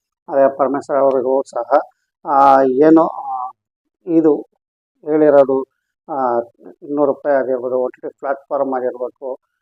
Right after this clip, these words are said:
ಆ, ಇವೆಲ್ಲ ಅವ್ರಿಗೆ ತುಂಬ ಖುಷಿ ತಂದಿದೆ ಅಂತ ಹೇಳ್ತಾರೆ. ಫ್ರೆಂಡ್, ಈ ಸದ್ಯಕ್ಕೆ ಅವ್ರಿಗೆ ಅಭಿನಂದನೆ ಸಲ್ಲಿಸಿದ್ದಾರೆ. ಆ, ಮುಖ್ಯಮಂತ್ರಿ ಸಿದ್ದರಾಮಯ್ಯ ಆಗಿರ್ಬೋದು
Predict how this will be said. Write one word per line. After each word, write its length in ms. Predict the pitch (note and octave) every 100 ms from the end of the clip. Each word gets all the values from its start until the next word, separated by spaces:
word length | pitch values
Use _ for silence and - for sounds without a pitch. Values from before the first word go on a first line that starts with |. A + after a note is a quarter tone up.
| _ _
ಆ, 320 | D3 C3+ C3+
ಇವೆಲ್ಲ 400 | C#3+ F#3+ F#3 F3+ F#3
ಅವ್ರಿಗೆ 800 | F#3 D#3 - D#3+ D#3 C#3+ B2+ A#2+ _ _ _ _ _ _ _ _ _ _ _ _ _ _ _ _ _ _ _ _ -
ತುಂಬ 200 | E3+ E3
ಖುಷಿ 420 | - D#3 - D#3
ತಂದಿದೆ 360 | D#3 C#3 C3
ಅಂತ 220 | C3 B2 C#3
ಹೇಳ್ತಾರೆ. 400 | B2 - D#3+ F3
ಫ್ರೆಂಡ್, 240 | F3+ E3+
ಈ 60 | D#3+
ಸದ್ಯಕ್ಕೆ 420 | - D#3 F3 F3+
ಅವ್ರಿಗೆ 200 | D#3 D#3
ಅಭಿನಂದನೆ 520 | C#3+ D3+ D#3+ D#3 D3+ -
ಸಲ್ಲಿಸಿದ್ದಾರೆ. 680 | D3+ D3+ - C#3 C#3 D3 E3+
ಆ, 180 | D3
ಮುಖ್ಯಮಂತ್ರಿ 540 | C3 B2 - C#3 C3+ C#3
ಸಿದ್ದರಾಮಯ್ಯ 600 | - C3 C3+ C3 C3+ B2+
ಆಗಿರ್ಬೋದು 580 | B2+ B2 B2+ - -